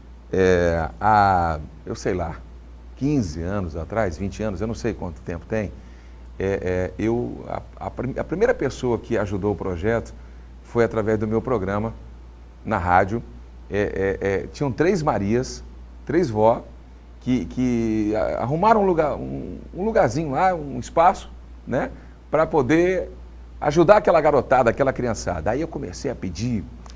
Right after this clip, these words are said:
no rádio e tal, várias pessoas ajudaram, a gente conseguiu mesa, conseguiu cadeira, conseguiu um monte de coisa,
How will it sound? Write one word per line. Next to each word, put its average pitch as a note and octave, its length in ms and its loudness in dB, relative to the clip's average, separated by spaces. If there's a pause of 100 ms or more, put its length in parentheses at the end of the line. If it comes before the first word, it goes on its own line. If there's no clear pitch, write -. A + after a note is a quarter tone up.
(260)
no F#2 120 -10
rádio A#2+ 500 0
e E2 40 -6 (120)
tal, C#3 360 6 (240)
várias C#3+ 360 4
pessoas A#2+ 400 -2
ajudaram, G2+ 600 4
a G2+ 40 -6
gente A2+ 120 -10
conseguiu C#3 360 -6
mesa, F#2+ 360 0
conseguiu B2 320 -8
cadeira, A2 440 -2
conseguiu G#2 280 -4
um A#2 40 -2
monte C3 240 0
de A2+ 80 -2
coisa, A#2+ 320 0